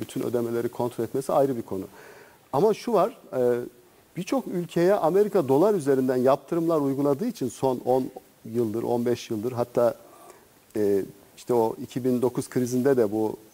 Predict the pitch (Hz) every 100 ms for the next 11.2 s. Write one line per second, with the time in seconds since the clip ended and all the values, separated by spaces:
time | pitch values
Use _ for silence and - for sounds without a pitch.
0 | - _ - 127 - 120 123 123 120 117
1 | - 135 - 113 110 117 123 113 127 113
2 | 110 135 147 139 117 120 - 113 101 98
3 | 98 90 - - - - - - - -
4 | 110 104 92 - - - 147 185 214 214
5 | 208 - 214 214 202 196 214 156 113 -
6 | 123 101 101 92 131 240 - - - -
7 | - 95 131 185 220 175 147 - 175 -
8 | - 185 170 120 117 175 - - - 131
9 | 143 180 190 180 185 180 170 175 202 -
10 | - - - - _ _ 98 123 160 202
11 | 214 190